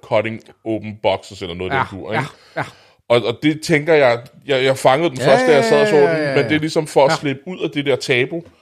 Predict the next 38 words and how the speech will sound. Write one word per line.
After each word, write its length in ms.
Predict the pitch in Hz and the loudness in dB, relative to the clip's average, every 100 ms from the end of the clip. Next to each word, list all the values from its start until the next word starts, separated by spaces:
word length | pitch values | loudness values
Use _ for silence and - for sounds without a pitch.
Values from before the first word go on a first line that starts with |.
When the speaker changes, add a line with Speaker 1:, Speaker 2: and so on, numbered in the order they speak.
| _ _ 143 | _ _ -2
Speaker 1:
eller, 400 | 139 131 - 139 | 4 4 4 0
øh, 200 | 127 127 117 123 117 123 | 0 -2 -8 -14 -16 -14
de 60 | 139 | -14
skal 140 | 135 | -14
kunne 140 | - | -14
komme 220 | - 147 156 | -6 -6 -6
ud 160 | 147 | -10
af 80 | 135 | -10
det 140 | 131 | -10
her 120 | 135 123 | -8 -8
med, 240 | 123 120 | -4 -4
at 120 | 113 | -4
de 60 | 127 | -6
er 40 | |
blevet 340 | 120 120 113 - | -12 -12 -10 -6
Speaker 2:
Ja. 60 | 170 | -6
Speaker 1:
seksuelt 240 | - 123 | -4 -4
overgrebet, 520 | 113 107 120 - - | -2 -4 -4 -12 -20
ikke? 120 | 147 151 | -10 -10
Speaker 2:
Ja. 60 | - _ _ _ _ _ _ | -10 _ _ _ _ _ _
Speaker 1:
Øhm, 240 | 127 127 120 | -2 -2 0
noget 200 | 131 143 | 4 4
af 60 | |
det, 100 | 143 | 4
som 180 | 143 139 - | -2 -4 -6
i 140 | 127 | -8
sangen, 500 | - 135 117 135 139 | 0 0 0 -4 -2
der 160 | 139 117 | 0 2
har 180 | 123 | 0
været 480 | 107 117 107 104 - | 2 2 2 2 -2
en, 260 | 113 107 - | -8 -10 -12
en, 160 | 110 101 | -12 -10
en 180 | 107 | -12
direkte, 640 | 104 131 113 107 110 123 123 _ _ _ _ _ - | -10 -2 2 2 0 -8 -10 _ _ _ _ _ -6
øh, 540 | 120 104 98 95 90 101 123 | -4 -2 -2 -4 -6 -8 -12
inspiration 720 | 110 - 113 - 143 - - | -12 -6 -6 -4 -6 -6 -8
til 180 | - | -10
filmen, 520 | 131 - 143 - 135 | -10 -8 -10 -10 -16